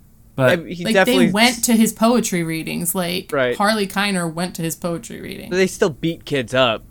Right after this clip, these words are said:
Speaker 2: Like, he,
Speaker 1: <laughs> Yeah.
Speaker 2: he, he was
Speaker 3: He's a
Speaker 2: soft, but
Speaker 3: sensitive bully. He
Speaker 2: but
Speaker 3: didn't like what he was doing. He just felt like he had to.
Speaker 1: Yeah, but now he's not doing the
Speaker 3: Right.
Speaker 1: beating up.
Speaker 2: Right, but he
Speaker 3: Right.
Speaker 2: could do it for money, is what his dad is saying. He could,
Speaker 1: Right.
Speaker 2: he could, he could just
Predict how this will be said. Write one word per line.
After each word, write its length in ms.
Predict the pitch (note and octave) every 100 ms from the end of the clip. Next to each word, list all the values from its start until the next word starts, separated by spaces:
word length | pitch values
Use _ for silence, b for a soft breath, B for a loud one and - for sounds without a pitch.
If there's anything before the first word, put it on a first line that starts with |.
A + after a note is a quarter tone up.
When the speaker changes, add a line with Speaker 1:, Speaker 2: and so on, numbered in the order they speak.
| - -
Speaker 2:
Like, 200 | C3 C3
he, 60 |
Speaker 1:
<laughs> 880 | D4 C#3 E3 - F#3+ F3+ E3+ D#3+ -
Yeah. 280 | C#3 B2 F#2
Speaker 2:
he, 80 | F#3 E3+ - B
he 160 | G3 G#3+
was 140 | F#3
Speaker 3:
He's 40 | A3
a 80 | A3
Speaker 2:
soft, 140 | F#3+
but 60 | E3+
Speaker 3:
sensitive 640 | - B3 E4+ C#4 C#4+ A#3
bully. 520 | A3+ G#3+ E3 - -
He 180 | G3 A3
Speaker 2:
but 100 | G3+
Speaker 3:
didn't 160 | F#3 A#3
like 400 | F3+ F#3+ A3 G3+
what 100 | F#3+
he 160 | F#3+
was 200 | F3 E3
doing. 280 | - F#3 E3
He 80 | G3
just 220 | G3 - -
felt 200 | F3+ F#3
like 140 | F#3
he 120 | F3+
had 460 | C#3 F3+ D#3+ E3 E3+
to. 440 | - - - G#3+ - - - -
Speaker 1:
Yeah, 240 | G#3 E3 F2
but 160 | A2+
now 260 | A#2 A#2 A#2+
he's 300 | C3 A#2 A2+
not 440 | A#2 A#2 G#2 G2+
doing 260 | B2 A#2 A#2
the 40 | A2+
Speaker 3:
Right. 100 | A#2+
Speaker 1:
beating 220 | A2 C3+
up. 320 | C#3 - -
Speaker 2:
Right, 180 | G#3 G#3+
but 100 | F#3
he 60 | F3
Speaker 3:
Right. 60 |
Speaker 2:
could 120 | F3+ E3+
do 120 | F#3+
it 80 | F3+
for 120 | D#3
money, 440 | D#3 G#3 E3 G#2
is 140 | - B2
what 120 | C#3+
his 120 | C3+
dad 220 | B2 F3 D3
is 100 | -
saying. 300 | F#2+ F#2 G2+
He 140 | C3
could, 320 | C3 D#3 D3+
Speaker 1:
Right. 220 | A#2+ A2+
Speaker 2:
he 60 | E3
could, 120 | - -
he 100 | F3
could 100 | F3+
just 120 | F3